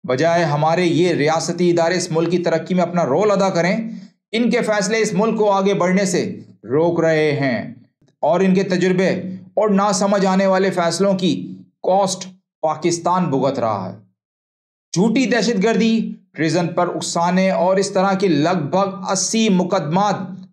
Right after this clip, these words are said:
जो इमरान खान साहब पर कायम हो गए हैं, regime handlers खान साहब के अज़म को तोड़ने में बुरी तरह नाकाम रह चुके हैं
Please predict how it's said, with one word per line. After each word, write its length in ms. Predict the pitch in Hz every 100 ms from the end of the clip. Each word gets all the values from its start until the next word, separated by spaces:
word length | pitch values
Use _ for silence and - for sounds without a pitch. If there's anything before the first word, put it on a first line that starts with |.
| -
जो 140 | 143
इमरान 340 | 180 170 190 196
खान 220 | 190 190
साहब 240 | 185 190 190
पर 180 | 202 190
कायम 340 | 185 180 214 202
हो 140 | 190
गए 120 | 175
हैं, 540 | 165 120 113 113 - -
regime 380 | - 123 165 175
handlers 400 | 156 160 170 175
खान 220 | 165 165
साहब 300 | 151 170 170 170
के 120 | 175
अज़म 320 | 156 147 185
को 180 | 185 - - - - _
तोड़ने 340 | 180 208 214 208
में 280 | 202 220 -
बुरी 180 | 180 208
तरह 260 | 196 208
नाकाम 640 | 202 170 170 190 208 214
रह 120 | 180 170
चुके 260 | 165 160
हैं 220 | 127 113